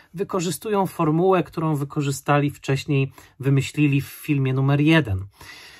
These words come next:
Jeśli zajrzycie do opowiadania Poego pod tytułem Studnia i wahadło, a można to uczynić na przykład w niedawnym, świetnym polskim przekładzie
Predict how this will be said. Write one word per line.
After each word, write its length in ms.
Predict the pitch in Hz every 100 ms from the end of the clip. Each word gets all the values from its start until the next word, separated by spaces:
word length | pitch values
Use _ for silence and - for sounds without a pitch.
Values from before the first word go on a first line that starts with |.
| -
Jeśli 380 | 147 151 - 165
zajrzycie 440 | 156 156 220 196
do 120 | 165
opowiadania 600 | 160 156 151 147 196 214
Poego 440 | 175 151 139 127 120
pod 160 | 117
tytułem 380 | - 139 156 165
Studnia 380 | - - 151 151
i 60 | 131
wahadło, 680 | 135 - 233 143 131 147
a 60 | 143
można 380 | 151 214 185 156
to 140 | 143
uczynić 500 | 139 - 156 147 -
na 120 | 143
przykład 580 | 143 - 359 - 131 120
w 100 | 120
niedawnym, 600 | 151 151 - 139 127 120
świetnym 640 | 104 - 180 160 120 107 104 - - _
polskim 500 | - 147 143 - 120
przekładzie 800 | 101 - - 143 127 104 127 139